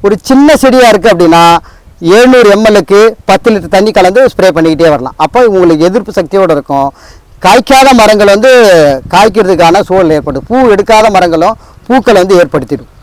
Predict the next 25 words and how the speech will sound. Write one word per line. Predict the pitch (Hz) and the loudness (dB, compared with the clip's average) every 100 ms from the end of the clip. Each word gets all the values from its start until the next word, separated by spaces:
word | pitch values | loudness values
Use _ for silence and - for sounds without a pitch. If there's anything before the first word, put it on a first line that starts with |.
| - | -12
So | - | -2
இதுக்கான | 180 175 180 196 180 165 - - - | 0 0 0 -2 0 0 -2 -14 -6
சூழல் | 240 247 | 0 2
வந்து | 190 190 | 0 0
இந்த | 220 170 165 147 | -4 0 0 0
கலவை | 139 170 196 | 0 0 0
கரைசல் | 175 139 156 | -2 -4 -2
ஏற்படுத்திக்கும். | 156 139 135 135 - - - - | -2 -4 -12 -12 -20 -20 -20 -10
இது | 185 180 185 | -2 0 0
ஒண்ணு | 240 | 0
தயார் | 226 226 262 | 2 2 2
பண்ணிட்டீங்கன்னா, | 220 208 175 165 160 160 156 - - - | 0 -2 0 0 2 2 -2 -10 -18 -4
நீங்க | 170 170 156 165 | -2 0 0 0
எந்த | 214 254 262 208 | 2 2 2 2
உரக்கடையோ, | 220 214 202 185 175 175 165 | 2 0 0 2 4 2 2
எந்த | 175 226 247 262 233 | 0 0 0 2 2
ஒ-, | 202 - - - | 0 -4 -20 -8
பூச்சிக்கொல்லி, | 247 277 277 - 220 196 185 | -4 -2 -2 0 0 2 2
உயிர்கொல்லி | 247 240 220 185 | 0 0 0 0
நஞ்சுகளையோ | 180 202 208 202 | 0 -2 -2 0
நீங்க | 175 165 185 208 - - | 0 0 0 -2 -8 -6
நாட | 170 202 208 | -2 2 2
வேண்டிய | 180 180 | 2 2
அவசியமே | 165 165 - 180 175 | 0 -2 -2 0 0
இல்லை. | 147 147 | 0 -2